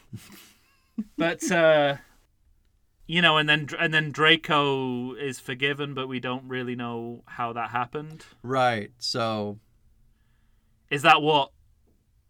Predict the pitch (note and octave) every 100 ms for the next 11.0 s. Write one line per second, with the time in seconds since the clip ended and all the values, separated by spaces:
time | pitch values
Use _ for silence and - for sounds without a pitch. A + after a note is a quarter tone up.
0 | _ _ _ - C3 - C#3 C#3+ D3 F3
1 | - F3+ - F3 C3+ F2+ E2+ D2+ - _
2 | _ _ _ _ _ - G#2+ A2 G#2+ G#2+
3 | G2+ _ - F#2 F#2 F#2+ - F#2+ F2+ _
4 | _ _ _ _ _ _ _ _ _ _
5 | E3 - F#3+ E3+ C#3+ C3+ B2 A#2 A2+ G#2
6 | F#2+ F2+ F2 - G#2 E3 F#3+ F#3+ F3+ -
7 | E3+ D#3+ D3 C#3+ D3+ - - D#3+ D#3+ A#2
8 | G#2 G2+ G2+ - _ _ _ _ - A#2
9 | - G2+ F#2+ F#2 F2 - _ _ _ _
10 | - G#2 G#2 B2 B2+ B2 B2 B2+ A2+